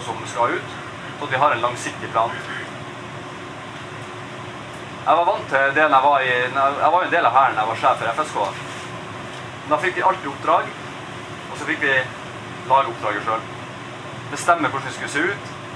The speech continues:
bestemme hvordan, eh, kampanjeplanen skulle være,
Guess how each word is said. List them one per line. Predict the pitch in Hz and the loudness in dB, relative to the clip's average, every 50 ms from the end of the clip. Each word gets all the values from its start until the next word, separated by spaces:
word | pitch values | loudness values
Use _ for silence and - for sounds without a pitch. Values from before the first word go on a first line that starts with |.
| - - - | -10 -8 -2
bestemme | - - 151 147 139 135 127 123 123 120 117 117 120 120 117 - - - - | 2 2 4 6 6 6 6 8 6 6 6 4 2 -2 -6 -10 -10 -10 -10
hvordan, | 147 135 139 143 123 120 120 117 | -8 -8 -6 -6 -4 0 2 4
eh, | 117 113 113 110 110 110 - - - - - - - - - - - - - - - | 4 4 4 2 0 -2 -6 -10 -10 -10 -10 -10 -10 -10 -10 -10 -10 -12 -12 -10 -6
kampanjeplanen | - 147 - - 143 147 143 131 143 135 - - | -6 -4 0 2 2 2 4 2 2 2 2 0
skulle | - 110 110 | 2 4 6
være, | 120 127 143 165 | 6 6 6 4